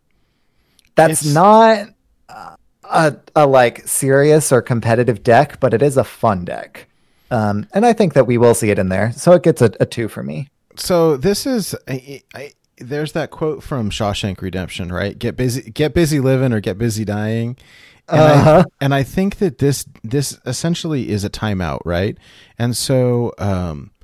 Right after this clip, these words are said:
Speaker 2: you know, it, it almost, in my mind, it does, it has the same function as timeout in a, in a paladin deck where,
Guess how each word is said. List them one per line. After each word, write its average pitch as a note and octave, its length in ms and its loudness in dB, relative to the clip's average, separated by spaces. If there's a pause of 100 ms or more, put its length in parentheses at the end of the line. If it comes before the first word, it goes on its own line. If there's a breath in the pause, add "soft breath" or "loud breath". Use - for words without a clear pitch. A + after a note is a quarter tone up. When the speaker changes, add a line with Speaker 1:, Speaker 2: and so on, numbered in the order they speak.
(920)
Speaker 2:
you B2+ 100 -4
know, G2+ 460 -6 (420)
it, C3 240 -6 (480)
it C#3 340 -4
almost, D3 400 -2
in C3+ 160 -4
my C3 120 -2
mind, A2+ 340 -2
it G2+ 140 -8
does, A2 240 -6
it G#2+ 60 -8
has B2+ 140 -4
the G#2+ 60 -10
same C#3 240 -4
function A#2+ 420 -4
as G#2 240 -6
timeout G2+ 520 -6
in G#2+ 180 -8
a, G2 180 -6 (120)
in G2+ 120 -8
a F2 60 -8
paladin G2 480 -4
deck G#2 340 -6
where, F#2 380 -6